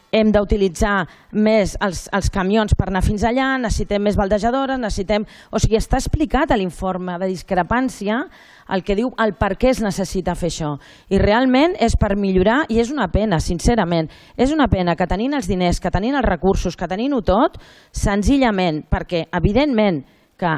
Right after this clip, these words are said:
no, si, eh, ho estem dient. <laughs> I, i, i el senyor García ha dit, "Jo ja vaig dir que fessin un pla de xoc",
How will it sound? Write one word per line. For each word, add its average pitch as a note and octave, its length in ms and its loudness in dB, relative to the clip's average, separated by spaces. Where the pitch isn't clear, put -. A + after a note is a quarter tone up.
no, F#3+ 300 2
si, - 300 -4
eh, F3+ 160 -4
ho E3+ 120 -2
estem G#3 260 0
dient. G3+ 460 2
<laughs> G3 680 -4
I, F3+ 160 -6
i, G3 140 -2
i F3+ 160 2
el - 80 0
senyor F3+ 220 0
García B3 240 2
ha G#3 40 -2
dit, A#3+ 160 2
"Jo A#3+ 140 4
ja F4 100 4
vaig C4 140 2
dir D#4 100 2
que D4 80 2
fessin B3 200 0
un G3+ 40 0
pla A#3 140 4
de G3+ 60 -2
xoc", G#3 180 -2